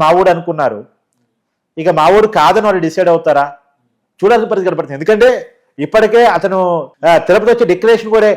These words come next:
ఇవ్వనని అంటాడు కాబట్టి సహజంగా హిందువు కాదు. రెండోది కుటుంబాన్ని కూడా తీసుకొచ్చి బట్టలు, ఆ, ఇవ్వడు కాబట్టి హిందువు కాదు, అతను క్రిస్టియన్ ధర్మాన్ని నమ్ముతా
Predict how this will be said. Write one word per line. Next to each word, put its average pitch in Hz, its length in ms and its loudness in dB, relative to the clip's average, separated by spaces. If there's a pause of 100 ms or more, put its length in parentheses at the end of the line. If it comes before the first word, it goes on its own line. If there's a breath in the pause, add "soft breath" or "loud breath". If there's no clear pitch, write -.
(260)
ఇవ్వనని 208 380 0 (140)
అంటాడు 190 340 0
కాబట్టి 139 320 -2 (420)
సహజంగా 226 400 0
హిందువు 202 320 0
కాదు. 165 220 2 (260)
రెండోది 214 360 0
కుటుంబాన్ని 226 440 0
కూడా 208 120 2
తీసుకొచ్చి 196 360 -4 (100)
బట్టలు, 190 240 -2 (340)
ఆ, - 20 2 (220)
ఇవ్వడు 180 260 0
కాబట్టి 175 300 0
హిందువు 190 240 -4
కాదు, 170 220 2
అతను 165 180 -6
క్రిస్టియన్ 208 300 -4
ధర్మాన్ని 185 260 -4
నమ్ముతా 170 240 -2